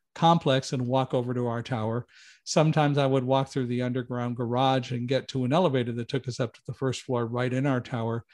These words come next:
I varied the routine because I wanted to keep Roselle sharp too.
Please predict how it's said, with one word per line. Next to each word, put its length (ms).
I 80
varied 380
the 100
routine 720
because 280
I 80
wanted 320
to 80
keep 300
Roselle 360
sharp 380
too. 320